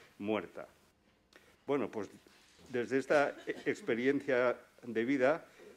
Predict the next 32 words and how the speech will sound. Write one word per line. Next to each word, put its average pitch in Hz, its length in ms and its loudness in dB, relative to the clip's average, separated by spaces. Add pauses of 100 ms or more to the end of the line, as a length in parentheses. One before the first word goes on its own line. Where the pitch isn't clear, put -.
(100)
doña 107 260 0
Concha 143 540 0
nos 113 220 -4
hablará 131 460 2
de 113 160 -4
la 110 100 2
dimensión 107 480 -2
espiritual 117 720 -2 (460)
de 110 280 0
la 120 160 2
persona 101 380 -4
humana, 98 380 -2 (320)
no 110 140 -6
solamente 110 720 -2
en 95 100 -10
este 107 220 -4
ámbito 104 520 -2
de 107 140 -6
la 107 140 -2
salud, 135 360 -2
como 98 380 -8 (300)
antes 123 360 -2
ella 123 240 2
ha 117 60 4
indicado, 123 680 2 (300)
la 113 120 0
salud 127 360 2 (1400)
es 127 140 -4
espiritualidad 131 760 -2
y 135 40 -6
la 110 80 0
espiritualidad 104 680 -6